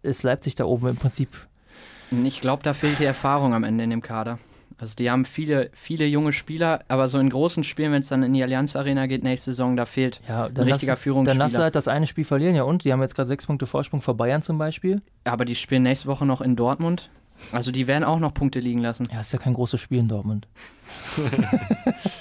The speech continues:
Speaker 3: Moment, Moment. <laughs>
Speaker 1: Ja, es kommt drauf an. Also ich hab da ein bisschen Sorge. Und, ähm, äh, ich weiß nicht, also ich meine, die haben jetzt fünfzehn Spiele hinter sich und sind da oben mit dabei.
Speaker 2: Ja.
Speaker 1: Was sollen die noch für Erfahrungen? Die sind im fucking Achtelfinale der Champions League.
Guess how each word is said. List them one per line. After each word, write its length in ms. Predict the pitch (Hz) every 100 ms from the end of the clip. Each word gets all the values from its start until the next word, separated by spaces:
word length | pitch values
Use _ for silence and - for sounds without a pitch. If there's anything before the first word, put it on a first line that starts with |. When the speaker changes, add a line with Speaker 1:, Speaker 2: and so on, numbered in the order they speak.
| 214 - - 107 - - 104 104
Speaker 3:
Moment, 180 | 98 101
Moment. 380 | 120 104 117 135 269
<laughs> 60 | - 233 127 226 - 214 - - - - _ _ - - - - - - - - 202 -
Speaker 1:
Ja, 140 | 104
es 120 | 107 -
kommt 180 | 143
drauf 120 | 160 127
an. 220 | 139 120 - - -
Also 180 | - 131
ich 140 | 147 165
hab 120 | -
da 100 | 147
ein 80 | 143
bisschen 220 | 139 120
Sorge. 320 | 113 113 104 -
Und, 240 | 123 120
ähm, 440 | 131 127 123 120 110 - 170
äh, 200 | - 55 50 -
ich 200 | - 127
weiß 140 | 139 147
nicht, 140 | 120
also 160 | 113 113
ich 60 |
meine, 160 | 123 123
die 100 | 120
haben 100 | 123
jetzt 140 | 120 -
fünfzehn 260 | 139 -
Spiele 320 | - - 147
hinter 200 | 147 165
sich 180 | 165 170
und 120 | 175 -
sind 180 | 175
da 100 | 175
oben 160 | 160 175
mit 120 | 175
dabei. 280 | 170 185 196 - - _ -
Speaker 2:
Ja. 160 | 120 -
Speaker 1:
Was 160 | 120
sollen 120 | 147
die 60 | 151
noch 100 | 175
für 120 | -
Erfahrungen? 440 | 156 - 151 156 135 131
Die 140 | 127
sind 260 | 139 139 120
im 60 |
fucking 340 | - 143 139 123
Achtelfinale 560 | 131 147 - 151 143
der 80 | 120
Champions 300 | 147 170 -
League. 200 | 175